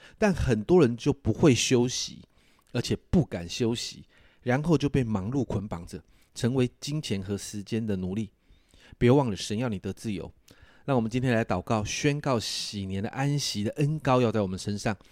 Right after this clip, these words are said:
相信神的供应，找个时间好好休息，最重要的是好好花时间来到神的面前来敬拜他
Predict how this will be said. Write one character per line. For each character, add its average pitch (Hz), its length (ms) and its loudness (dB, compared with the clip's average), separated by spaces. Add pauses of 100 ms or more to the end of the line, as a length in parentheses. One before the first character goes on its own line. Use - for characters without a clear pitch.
(240)
相 120 180 0
信 127 100 2
神 104 160 -2
的 107 80 -2
供 131 220 2
应， 120 160 0 (500)
找 107 140 0
个 117 80 4
时 120 160 -2
间 139 140 0
好 110 260 -4
好 107 180 -4
休 110 220 0
息， - 280 -6 (420)
最 127 180 10
重 123 200 2
要 120 120 4
的 104 80 4
是 - 160 -2
好 104 440 4
好 95 200 -2
花 104 420 0
时 101 220 -12
间 107 300 -6 (480)
来 101 120 -4
到 107 140 -2
神 95 240 -6
的 95 60 -4
面 104 180 0
前 92 180 -8
来 82 140 -8
敬 104 220 -2
拜 90 160 -4
他 82 220 -12